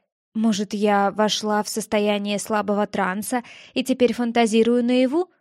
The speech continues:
Упасть и удариться головой точно не могла, ни на таком склоне и ни в горнолыжном шлеме,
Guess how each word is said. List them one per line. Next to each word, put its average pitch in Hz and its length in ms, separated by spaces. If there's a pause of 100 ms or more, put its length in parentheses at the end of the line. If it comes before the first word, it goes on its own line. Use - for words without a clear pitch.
(360)
Упасть 247 540
и 254 60
удариться 220 400
головой 240 420
точно 330 340
не 202 140
могла, 190 360 (240)
ни 294 100
на 302 120
таком 311 340
склоне 240 580
и 220 40
ни 214 120
в 190 60
горнолыжном 214 600
шлеме, 202 480